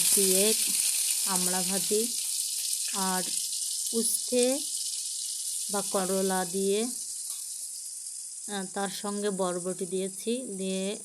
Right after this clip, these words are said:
চিংড়ি মাছ দিয়ে ভাজি। মাঝে মাঝে কিন্তু ভাজি অনেক ভালো লাগে।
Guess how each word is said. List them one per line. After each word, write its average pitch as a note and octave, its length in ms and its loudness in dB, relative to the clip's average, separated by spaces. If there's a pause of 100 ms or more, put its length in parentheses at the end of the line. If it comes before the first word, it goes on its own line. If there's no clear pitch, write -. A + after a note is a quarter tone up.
(400)
চিংড়ি F#3+ 260 -2
মাছ F#3 200 -2
দিয়ে F#3 240 2
ভাজি। F#3+ 440 -2 (1300)
মাঝে G3+ 280 -2
মাঝে B3 280 0
কিন্তু A#3+ 300 -2
ভাজি G3+ 400 2
অনেক G3 300 0
ভালো G3 240 -2
লাগে। G#3 340 -2